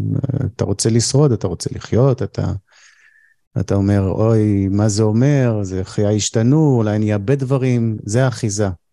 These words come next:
אז זה מצב של שינוי פתאום.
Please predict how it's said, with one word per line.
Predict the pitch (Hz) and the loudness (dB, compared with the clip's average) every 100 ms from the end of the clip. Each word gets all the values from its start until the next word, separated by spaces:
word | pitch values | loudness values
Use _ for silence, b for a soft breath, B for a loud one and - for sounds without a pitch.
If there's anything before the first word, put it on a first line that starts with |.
| _ _ _ _ _ _ _ _ _ _ _ _ _ _ - | _ _ _ _ _ _ _ _ _ _ _ _ _ _ -8
אז | 98 | -2
זה | 101 | 0
מצב | 107 - 131 | 0 0 -2
של | - 123 | -2 -2
שינוי | - 120 131 160 | 0 2 2 2
פתאום. | 117 - 92 87 | -2 -4 -8 -8